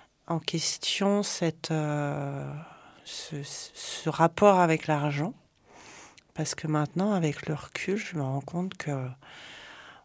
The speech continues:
on trouve des solutions. Euh, moi, j'avais une famille, enfin, à l'époque, j'étais seule avec mon fils, d'ailleurs. Donc, euh, mais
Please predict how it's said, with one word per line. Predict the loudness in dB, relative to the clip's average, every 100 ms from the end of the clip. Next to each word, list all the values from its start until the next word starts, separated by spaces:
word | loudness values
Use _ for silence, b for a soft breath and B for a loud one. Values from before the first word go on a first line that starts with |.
| _
on | 0
trouve | 0 0 -4 -4 -2
des | 0 0
solutions. | 0 -2 -2 -2 -2 -4 -8 _ _ _ _ _ B B B B B B B B B -4
Euh, | -2 0 0 -2 -2
moi, | -2
j'avais | -2 -4
une | -2
famille, | 2 4 4 4 2
enfin, | 0 -6 -6 -8 B B B B B B
à | -4 0
l'époque, | 2 0 0
j'étais | -2 -2
seule | -4 0 2
avec | 2 -2 -4
mon | -4
fils, | -2 -4 -4
d'ailleurs. | -2 0 -2 -8 _ B B B B B B _ -8
Donc, | -6 -4 -4
euh, | -2 -2 -4 -6 -6 -4
mais | 4 8 10 8